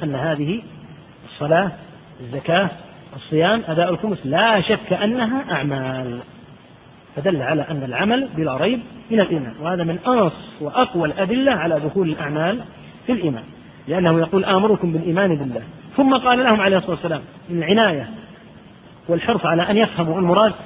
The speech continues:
"أتدرون ما الإيمان بالله وحده؟" تعرف كيف تحقق الإيمان بالله وحده؟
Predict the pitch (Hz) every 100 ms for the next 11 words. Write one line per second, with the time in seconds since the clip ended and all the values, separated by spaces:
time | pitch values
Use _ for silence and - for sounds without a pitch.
0 | - 180 190 175 226 190 185 180 165 185
1 | 147 131 - 165 196 185 190 135 151 151
2 | 143 160 226 - - - - - 196 220
3 | 175 196 - 165 - 175 165 160 165 156
4 | 160 185 233